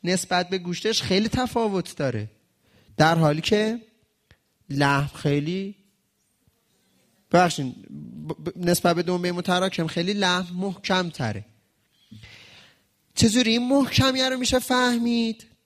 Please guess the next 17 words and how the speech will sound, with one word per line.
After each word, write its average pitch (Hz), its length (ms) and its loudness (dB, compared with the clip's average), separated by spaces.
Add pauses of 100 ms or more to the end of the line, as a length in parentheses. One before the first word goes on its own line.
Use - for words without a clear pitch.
(1400)
یه 165 140 4
نشونهٔ 190 440 -2
راحت 156 540 0
داره. 110 320 -6
حالا 147 160 2
اون 139 160 -2
فشاره، 175 560 0
اون 156 320 -2
داستانا 165 580 0
تا 156 140 0
من 151 160 -2
سنسورم 160 580 -2
درست 123 340 -4
بشه. 123 280 -10 (640)
آقا 180 240 2
لحم 190 760 -2 (2000)
قابلیت 175 1080 0